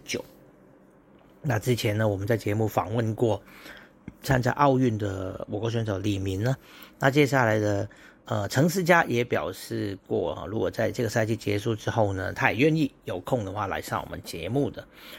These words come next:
我们就期待有一天呢，可以在这边跟他做个访问哈。另外，在本周末，就是莱德杯要登场了，在威斯康森所举行的，那美国队对上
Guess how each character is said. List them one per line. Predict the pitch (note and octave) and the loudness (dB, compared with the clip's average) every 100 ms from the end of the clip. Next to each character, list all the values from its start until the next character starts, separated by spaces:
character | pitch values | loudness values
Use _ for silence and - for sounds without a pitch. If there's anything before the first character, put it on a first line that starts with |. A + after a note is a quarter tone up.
| - - | -20 -16
我 | - | -8
们 | G#2+ | -2
就 | A2+ G2+ G2+ | 2 2 2
期 | - A#2 B2+ | 0 0 4
待 | C3 | 4
有 | G#2 | 2
一 | G2+ | 0
天 | - G#2 | 0 0
呢， | G2+ F#2+ | -2 -8
可 | - | -10
以 | F2 | -10
在 | G2 F#2+ | -8 -8
这 | F#2 | -10
边 | - | -10
跟 | F2 | -10
他 | F#2+ E2+ | -10 -10
做 | - | -10
个 | - | -12
访 | - - - | -14 -14 -6
问 | A2 D#2+ | -4 -4
哈。 | - D2+ - _ _ _ _ - _ _ _ _ _ _ _ _ - | -6 -12 -14 _ _ _ _ -20 _ _ _ _ _ _ _ _ 0
另 | C3+ | 4
外， | D3 | 6
在 | D3 | 6
本 | C#3 A#2 F2+ F#2 | 4 4 2 -2
周 | - E3+ E3 | 6 8 8
末， | E3+ E3 - - | 6 4 2 -2
就 | C3 A#2+ | 2 2
是 | A2 - A#2 G#2+ | 0 0 0 2
莱 | G2 G2 D3 | 2 2 4
德 | C#3 | 4
杯 | C3 D3+ | 4 4
要 | C#3 | 4
登 | C3+ C3 C3 B2+ | 4 2 2 0
场 | A2 G2 | 0 0
了， | G2 | -2
在 | G2 | 0
威 | G#2+ A2 A2 | 2 2 0
斯 | - | -2
康 | A2 G#2+ A2 G#2+ | -4 0 0 0
森 | - G#2 G#2 - - - - - | 0 0 0 -6 -18 -20 -20 -12
所 | - G2+ | -2 -2
举 | G2 A2+ F#2+ | 0 -2 -2
行 | - G#2+ B2+ | 0 0 2
的， | C#3+ - - - | 2 2 -4 -4
那 | B2 A2 G2+ G2+ | 0 2 2 4
美 | A#2+ C#3+ | 6 6
国 | C#3 C3+ | 6 2
队 | D#3+ E3+ | 4 2
对 | - C#3+ | 2 0
上 | C3 B2 | 2 -2